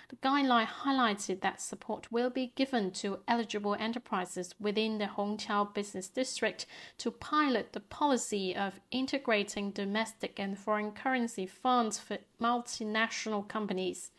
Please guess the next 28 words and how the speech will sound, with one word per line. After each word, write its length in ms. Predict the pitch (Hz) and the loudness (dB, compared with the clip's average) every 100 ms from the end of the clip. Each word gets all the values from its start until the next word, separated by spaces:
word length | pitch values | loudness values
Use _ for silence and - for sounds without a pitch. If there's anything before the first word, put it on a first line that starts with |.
| - | -16
According 340 | - 247 233 | 0 2 2
to 120 | 220 214 | 2 -2
the 80 | |
policy, 640 | 208 - 294 277 - 233 226 | 0 4 4 4 2 4 4
it 280 | 247 262 - | 0 -2 0
permits 460 | 302 302 277 277 | 2 2 0 0
multinational 800 | 254 262 254 254 254 247 240 233 | 0 0 0 0 0 0 -2 -2
corporations 840 | - 269 - 269 247 - 247 233 - | -2 -4 0 2 2 0 0 0 -2
to 220 | - 240 - | -4 -6 -4
conduct 540 | 262 240 247 - - | -2 2 2 2 0
overseas 600 | 247 247 247 - - 226 | 0 0 -4 -4 -2 -2
centralized 840 | - 269 262 - 240 214 196 190 - | -2 -2 -2 0 0 2 2 0 -4
transactions 880 | - 208 208 226 - - 214 190 180 | -4 -4 -2 -2 -2 -4 0 -2 -2
for 160 | 185 | -2
their 160 | 180 180 | 0 0
foreign 540 | - - 233 254 247 | -2 2 4 4 2
subsidiaries 920 | 240 - 220 - - 196 190 180 175 - | -4 -6 -6 -8 -4 0 2 2 -2 -4
within 320 | 196 196 196 | -2 0 -2
China, 580 | 196 - 226 220 196 180 - - - - | -2 -2 0 0 0 -4 -10 -20 -20 -2
granting 540 | 254 247 247 240 214 | 2 2 0 -2 -4
companies 560 | 208 262 233 202 185 - | -2 0 0 0 -2 -4
more 400 | 208 208 233 233 | -2 2 4 2
autonomy 680 | 202 - - 277 226 196 185 220 | 0 -2 0 2 4 2 0 0
over 280 | 214 208 | -4 -4
the 60 | 208 | -8
fund 440 | - - 220 220 | -10 -4 -2 -2
exchange 680 | 214 - - - 185 185 - | -4 -6 -6 -4 -4 -4 -6
process. 640 | - 214 202 190 185 - | 0 0 0 -2 -4 -10